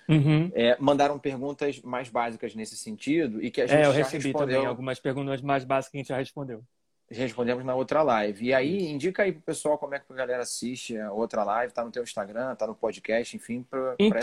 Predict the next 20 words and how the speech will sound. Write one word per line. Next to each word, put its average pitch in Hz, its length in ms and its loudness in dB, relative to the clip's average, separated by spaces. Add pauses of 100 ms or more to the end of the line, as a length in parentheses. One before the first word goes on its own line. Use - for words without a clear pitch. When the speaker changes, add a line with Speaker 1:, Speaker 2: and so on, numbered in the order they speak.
Speaker 1:
Então. 123 200 8
Speaker 2:
dúvidas 123 240 4
serem 127 200 -4
sanadas 127 500 0
lá, 107 220 4
né? 101 120 -14 (640)
Speaker 1:
Com 170 160 0
certeza. 147 720 0
Então, 156 220 0
as 147 140 0
perguntas, 180 480 2
assim, 180 280 0
mais 151 240 0
básicas, 135 600 -2
tipo, 131 320 -8
qual 139 140 -2
a - 20 0
diferença 127 680 -6
entre 120 480 -2
democra-, 127 520 0